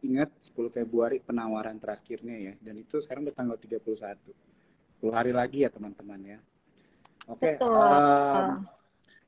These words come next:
Speaker 1: ya, jadi, eh, sebelum kita lanjut nih, udah mulai banyak pertanyaan. Kalau kita lompat-lompat aja ya, Cijes, saya mau ke Arfan, nggak apa-apa ya?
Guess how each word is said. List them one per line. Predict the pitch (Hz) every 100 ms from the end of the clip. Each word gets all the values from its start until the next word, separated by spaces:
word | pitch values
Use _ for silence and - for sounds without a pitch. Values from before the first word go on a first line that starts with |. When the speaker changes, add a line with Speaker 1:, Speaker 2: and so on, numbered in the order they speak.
| 123
Speaker 1:
ya, | 120 113 107
jadi, | 113 143 147 _ _ _ _
eh, | 123 123 123 120 120 120
sebelum | 127 127 123
kita | 135 -
lanjut | 123 123 123 143
nih, | 147 170
udah | 135
mulai | 117 113
banyak | 107 110
pertanyaan. | - - 104 104 104 135
Kalau | 131 107
kita | 123
lompat-lompat | 160 131 127 117 123 117 135
aja | 160 156
ya, | 143
Cijes, | 131 143
saya | 139 123
mau | 127
ke | 120
Arfan, | 117 117 139
nggak | 131
apa-apa | 120 123 147
ya? | 123